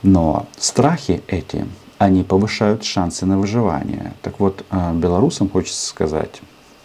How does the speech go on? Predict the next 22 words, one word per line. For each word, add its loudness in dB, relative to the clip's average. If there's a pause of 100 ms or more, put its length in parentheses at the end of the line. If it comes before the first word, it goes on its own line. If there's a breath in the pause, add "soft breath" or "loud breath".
(1300 loud breath)
«Лучше 2
не 6
надо. -2 (680)
Не -2
надо, 2 (400)
потому -2
что, -4 (180)
слушайте, -4
если 2
мы 2
не 4
дрогнули, 0 (480 loud breath)
э, -8 (360)
перед 0
россиянами, 0 (340)
то -2
и -2
перед -4
вами 0 (380)
не -2
дрогнем 2 (280)
тоже». 0